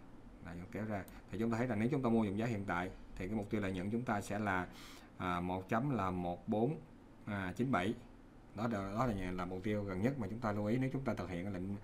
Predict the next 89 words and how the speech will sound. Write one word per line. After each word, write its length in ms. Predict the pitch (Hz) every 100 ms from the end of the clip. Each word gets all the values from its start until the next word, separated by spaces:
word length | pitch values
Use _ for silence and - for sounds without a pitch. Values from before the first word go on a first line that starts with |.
| - - -
mua 220 | 110 104
của 200 | 92 101
sóng 160 | 131 127
harmonic 420 | 113 104 139 -
A 120 | 104
B 40 | 101 92
bằng 100 | 90
C 40 |
D. 120 | 110 107 101 - - -
Và 140 | 107 104
anh 60 |
chị 100 | 113
và 100 | 107
các 140 | 117 127
bạn 200 | 98 117
lưu 100 | 123
ý 100 | 165
một 120 | 117
điều 220 | 107 104
là 80 | 104
khi 140 | 123
chúng 140 | 147 143
ta 100 | 120
thực 140 | -
hiện 160 | 101 104
cái 100 | 120
lệnh 140 | 110
mua 160 | 123 117
này, 200 | 104 92 - - -
à, 100 | 98
chúng 120 | 131
ta 100 | 135
biết 140 | 131 165
giao 80 | 120
dịch 80 | 101
theo 100 | 120
sóng 260 | 113 120 165
thì 60 |
đương 180 | 110 113
nhiên 160 | 117 117
là 140 | 101
nó, 140 | 104 143
nó 120 | 127
cần 220 | 110 101
thời 140 | 117 101
gian, 240 | 110 233 233 - - -
à, 200 | 101 107
nó, 220 | 113 104
và 180 | 104 101
đôi 120 | 117
lúc 140 | 143
nó 100 | 156
có 100 | 139
những 220 | 147 120 123
sự 100 | 110
điều 120 | 101
chỉnh. 220 | 104 123 160 -
Do 140 | 120 113
đó 160 | 123 147
khi 120 | 131 120
chúng 80 | 135
ta 100 | 120
thực 140 | 98
hiện 120 | 98
lệnh 160 | 104 113
mua 140 | 117
chúng 120 | 120
ta 80 | 127
phải 120 | 120
kiên 220 | 120 120 110
nhẫn 200 | 95 131
chờ 120 | 98
đợi. 300 | 92 98 110 - - -
Và 100 | 95
cái 80 | 123
điều 120 | 110
quan 180 | 113 117
trọng 180 | 92 107
là 80 |
chúng 160 | 104 135
ta 100 | 123
phải 100 | 113
tính 160 | 147 170
khối 140 | 165
lượng 260 | 101 101 117
cho 60 |
nó 80 | 131
phù 140 | 120
hợp 220 | 101 95